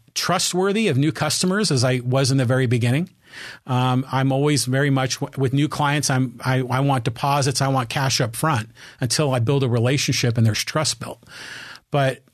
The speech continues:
because I had witnessed how other people were so cavalier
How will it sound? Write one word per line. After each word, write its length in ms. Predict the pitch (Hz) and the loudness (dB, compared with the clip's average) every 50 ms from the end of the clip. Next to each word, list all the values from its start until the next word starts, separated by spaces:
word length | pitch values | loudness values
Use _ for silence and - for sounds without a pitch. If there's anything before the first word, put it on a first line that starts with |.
| _ _ _ _ _ _ _ _ _ _ _ _ _ _ _ _ _ _ _ _ _ _ _ _ _ _ _ _ _ _ _ _ _ _ - | _ _ _ _ _ _ _ _ _ _ _ _ _ _ _ _ _ _ _ _ _ _ _ _ _ _ _ _ _ _ _ _ _ _ -2
because 580 | - 156 113 - - - - 208 226 214 - 190 | -2 -2 0 0 -4 -2 0 0 0 0 0 0
I 140 | 160 160 | 0 0
had 140 | 156 147 135 | 0 0 0
witnessed 640 | 117 117 135 165 190 156 156 151 147 135 - - - | 0 0 0 0 0 0 0 0 0 0 -2 -2 -2
how 180 | 156 143 139 | -2 -2 -2
other 300 | 135 - 147 156 180 175 | -2 0 0 0 0 0
people 380 | - - - 160 143 - 165 131 | -2 0 -2 -2 0 0 0 0
were 100 | 131 131 | 0 0
so 260 | - - - 160 139 | 0 0 0 0 -2
cavalier 840 | - - - 151 143 127 131 127 131 143 170 165 131 120 113 113 113 | -2 -2 -2 -2 0 0 2 2 2 2 2 2 2 2 0 0 -2